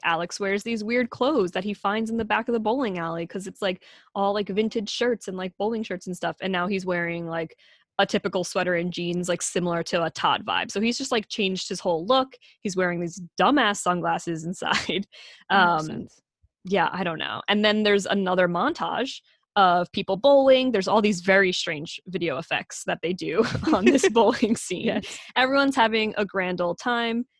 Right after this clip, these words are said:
Speaker 1: It's a party. It's a party. Um, the, the three friends, though, are still, like, just, again, just off on the side being like, "What the fuck is this?"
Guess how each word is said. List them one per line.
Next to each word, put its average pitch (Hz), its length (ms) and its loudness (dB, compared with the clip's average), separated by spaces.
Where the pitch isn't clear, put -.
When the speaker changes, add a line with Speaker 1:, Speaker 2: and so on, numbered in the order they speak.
Speaker 1:
It's 214 180 4
a 202 60 0
party. 170 420 -2
It's - 120 -10
a - 60 -6
party. - 580 -8
Um, 175 560 -2
the, 202 180 6
the 202 160 2
three 226 220 -2
friends, 185 280 0
though, 180 160 0
are 175 100 0
still, 170 300 -4
like, 160 180 -4
just, - 280 -12
again, 170 300 -2
just 175 140 -10
off 185 180 0
on - 40 -2
the 180 40 -2
side 170 260 -4
being 170 140 -4
like, 170 160 -8
"What 180 240 -6
the 175 60 -12
fuck - 160 -8
is - 100 -14
this?" - 340 -12